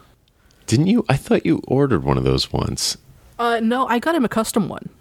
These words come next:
Speaker 2: but it
Speaker 1: Okay.
Speaker 2: is, it does not have the, um, the combat safe blade.
Speaker 1: I see. I see. We had a, we had a lightsaber fail last week at the, um, uh, black belt graduation. There's a part where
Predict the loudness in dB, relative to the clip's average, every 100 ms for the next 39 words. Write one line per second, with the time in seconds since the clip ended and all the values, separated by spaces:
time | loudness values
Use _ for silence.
0 | -2 0 2 2 0 -4 -8 -6 -4 -2
1 | 0 0 0 0 -2 -4 -2 -2 -4 2
2 | 2 2 4 4 6 2 0 -2 -2 -2
3 | -10 -10 -2 0 -2 -4 -8 -10 0 0
4 | 0 -2 -2 -2 -4 -20 -20 -20 -20 -20
5 | -20 -20 -20 -16 -6 0 2 2 0 -2
6 | 0 2 2 2 2 0 0 0 0 -2
7 | -2 0 -2 -4 -4 -2 0 -2 0 0
8 | 0 0 2 2 2 0 -4 -6 _ _
9 | _ -20 -20 -20 -20 _ _ -20 _ -2
10 | -2 2 0 2 2 0 2 2 4 4
11 | 4 2 2 2 0 -2 -2 0 -2 -2
12 | -2 -2 0 0 2